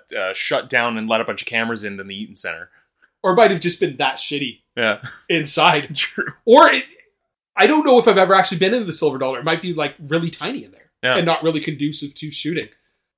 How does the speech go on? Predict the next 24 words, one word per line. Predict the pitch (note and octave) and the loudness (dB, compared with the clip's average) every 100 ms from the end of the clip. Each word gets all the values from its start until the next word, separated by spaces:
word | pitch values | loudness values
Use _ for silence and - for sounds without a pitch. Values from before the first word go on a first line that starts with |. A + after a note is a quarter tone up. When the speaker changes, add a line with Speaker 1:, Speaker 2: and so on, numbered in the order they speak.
| _ _ _ _ _ | _ _ _ _ _
Speaker 2:
But | F3 G3+ G3+ | -2 2 4
anyways, | A#3 A3+ F#3+ F3+ | 4 6 4 6
yeah, | F#3 C#3 | 2 2
so | F#3+ | 2
that, | F#3+ A3 - A#3 | 4 4 2 -10
th-, | B3+ - | -8 0
I | G#3+ | 0
wanted | A3 A3+ G#3 G3+ | 4 4 4 0
to | |
take | E3+ G3 - | -2 -2 -2
the | E3+ | -2
time | E3+ D#3 | -2 -4
to | E3 | -4
kind | E3 D3+ | -4 -4
of | |
address | C3+ C#3+ C3 | -2 -4 -2
this. | D3 D3 | -4 -8
It's | C#3 | -6
very | F3 G3+ | 0 0
much | G3+ G3 | 0 -4
a | |
Toronto | E3+ E3 D3 D3 D3 | -6 -4 -2 -2 -4
film, | D3 C#3+ C#3 C#3+ _ _ _ _ _ _ | -4 -4 -4 -8 _ _ _ _ _ _
and | F#3 D#3 D3+ D3 - | 0 2 2 0 -8